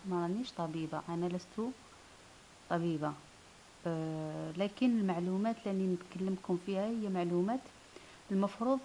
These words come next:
كل مرأة ولا لازم لكل مرأة تكون تعرفها، تعتبر من الثقافة العامة، أه، يعني عند المرأة خصوصا المتزوجة واللي يكون عندها يعني تحب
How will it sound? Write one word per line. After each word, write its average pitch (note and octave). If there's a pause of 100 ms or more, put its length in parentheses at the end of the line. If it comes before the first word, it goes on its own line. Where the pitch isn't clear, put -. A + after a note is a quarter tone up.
كل A3+
مرأة G#3 (400)
ولا F3
لازم F#3+
لكل G3+
مرأة A3 (160)
تكون C#4 (120)
تعرفها، F3+
تعتبر F#3+
من G#3
الثقافة G3
العامة، G3 (720)
أه، F3
يعني E3+
عند F3
المرأة F3 (120)
خصوصا E3+
المتزوجة E3
واللي D#3+
يكون D#3+
عندها D#3+
يعني D#3
تحب -